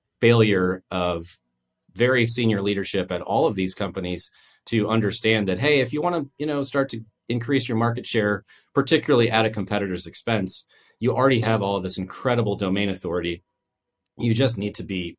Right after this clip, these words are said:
putting together a real S E O strategy. And theoretically, all three of those sites should at least be competitive with Yelp, if not outrank them in just about every market,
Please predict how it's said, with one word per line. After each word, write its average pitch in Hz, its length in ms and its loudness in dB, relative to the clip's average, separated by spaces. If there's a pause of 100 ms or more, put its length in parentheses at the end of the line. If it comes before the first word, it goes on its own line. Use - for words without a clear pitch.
putting 110 280 0
together 95 460 -4
a 90 120 -6
real 95 400 2
S 92 220 -4
E 87 80 -4
O 92 80 -2
strategy. 87 540 -6
And 82 180 -8 (340)
theoretically, 110 600 4
all 123 240 4
three 117 300 0
of 95 100 2
those 87 240 -2
sites 92 340 -2
should 90 360 -4 (320)
at - 160 -8 (100)
least 190 280 0
be 143 120 4
competitive 113 520 2
with 92 180 -2
Yelp, 90 280 0
if 110 160 -4
not 95 260 -2
outrank 95 440 -2
them 85 200 -6
in 85 160 -10
just - 240 -6
about 90 280 -6
every 82 240 -6
market, 78 420 -10